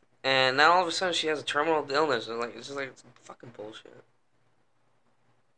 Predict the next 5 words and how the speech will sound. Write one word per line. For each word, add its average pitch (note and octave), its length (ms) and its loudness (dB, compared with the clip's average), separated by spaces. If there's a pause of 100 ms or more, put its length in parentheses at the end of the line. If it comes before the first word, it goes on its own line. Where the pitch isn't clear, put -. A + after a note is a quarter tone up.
(1300)
Honestly. A#2+ 520 0 (1300)
It's - 160 -12
not, C#3 400 2 (600)
man, E3 200 -2
f-, - 120 -20